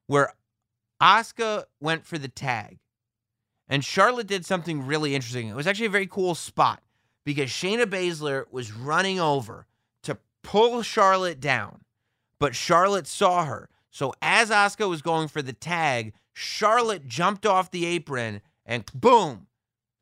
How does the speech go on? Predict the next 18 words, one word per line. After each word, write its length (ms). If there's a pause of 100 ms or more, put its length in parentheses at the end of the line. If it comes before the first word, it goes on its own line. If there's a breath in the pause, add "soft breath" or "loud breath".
(540)
cocked 540
Shayna 300
Baszler 580 (480)
to 100
stop 360
Shayna 420
from 160
stopping 640 (180)
that 300
from 140
happening. 440
Then 280
Charlotte 400
jumped 280
back 260
on 200
the 120
apron 460